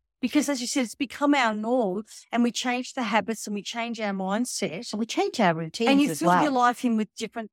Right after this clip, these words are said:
Speaker 1: things. Like you
Speaker 2: Mm-hmm.
Speaker 1: said, with my studies now, it is a full-time thing. It's a twenty-five to thirty hour a week course.
Speaker 2: That's it.
Speaker 1: And it's a twelve month course. So it's, you know, you've got to substitute that time. And I remember when I first told a, a friend from school who was sober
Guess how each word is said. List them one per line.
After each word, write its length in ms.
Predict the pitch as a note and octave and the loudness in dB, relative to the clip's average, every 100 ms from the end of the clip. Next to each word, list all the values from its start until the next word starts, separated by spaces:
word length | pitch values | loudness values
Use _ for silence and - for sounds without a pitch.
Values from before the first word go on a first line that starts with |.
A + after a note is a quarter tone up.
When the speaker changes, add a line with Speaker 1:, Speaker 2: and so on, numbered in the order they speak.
| - | -2
Speaker 1:
things. 260 | C#4+ G#3+ | 0 0
Like 200 | G#3 G#3 | -4 -4
you 60 | - | -4
Speaker 2:
Mm-hmm. 100 | D3+ | -4
Speaker 1:
said, 180 | E4+ G#3 | -4 -4
with 140 | G#3 | -4
my 120 | A3 G#3+ | -4 -4
studies 440 | - B3 B3+ - | -2 -2 -2 -2
now, 200 | G3+ G3+ | -2 -2
it 120 | A#3+ | -6
is 140 | D#4+ F4+ | -6 -6
a 40 | |
full-time 580 | - C#4 A#3+ - A3 G#3 | -6 -10 -8 0 0 0
thing. 160 | - B3 | 0 2
It's 140 | F#3 | 2
a 80 | A3 _ _ _ | -4 _ _ _
twenty-five 440 | - D4 B3+ A#3+ - | -2 -2 4 2 2
to 80 | A#3 | -4
thirty 340 | A#3+ A3 G#3+ | -2 0 4
hour 160 | G3+ G#3 | 4 4
a 60 | |
week 240 | F#3+ G#3 - | 0 -4 -2
course. 360 | - C4 F#3 | 4 4 4
Speaker 2:
That's 200 | F3 - | 0 -2
it. 180 | A#3+ - _ - | -6 -8 _ -8
Speaker 1:
And 180 | B3 A#3+ | -4 -4
it's 240 | A#3 - | -4 -8
a 20 | |
twelve 320 | - C4 A#3 | -4 0 2
month 240 | A3+ A3 - | 2 0 -2
course. 280 | - A3 - | -10 -10 -2
So 160 | A#3+ | 0
it's, 280 | A3+ - - _ _ | 0 -4 -12 _ _
you 100 | - | 0
know, 60 | B3+ | 2
you've 220 | B3 A#3+ | 2 0
got 120 | D4 | 4
to 80 | D#4 | 4
substitute 920 | - - C4+ - - G#3 - B3+ A3+ - | 2 2 2 2 -12 -8 -8 -6 -10 2
that 240 | A3 - | 2 2
time. 580 | - A3+ A#3+ A3 F3 F#3 _ - | -16 -12 -10 -8 -6 -8 _ -6
And 120 | A3+ | 0
I 40 | |
remember 380 | A#3 B3 C4 C#4+ | 4 4 4 0
when 160 | A#3+ A3 | -4 -2
I 120 | G#3 | -2
first 420 | - G#3 G3 - | -2 -2 -2 -2
told 240 | G#3+ G#3 G3+ | -4 -2 0
a, 200 | F#3+ G3 | 0 -2
a 60 | |
friend 260 | - A3 G3+ | -4 -6 -6
from 120 | G3 | -12
school 360 | - A#3 A3+ A3+ | -12 -14 -12 -12
who 80 | |
was 140 | G3 F3 | -12 -4
sober 460 | G3+ F3+ F3 E3+ | -2 -2 -2 -6